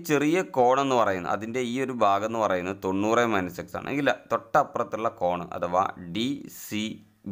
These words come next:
ബി എന്ന് പറയുന്നത്, കോൺ ഡി സി ബി എന്ന്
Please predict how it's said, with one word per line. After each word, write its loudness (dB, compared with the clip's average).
ബി 0
എന്ന് 0
പറയുന്നത്, -4
കോൺ 6
ഡി -2
സി -6
ബി 0
എന്ന് 0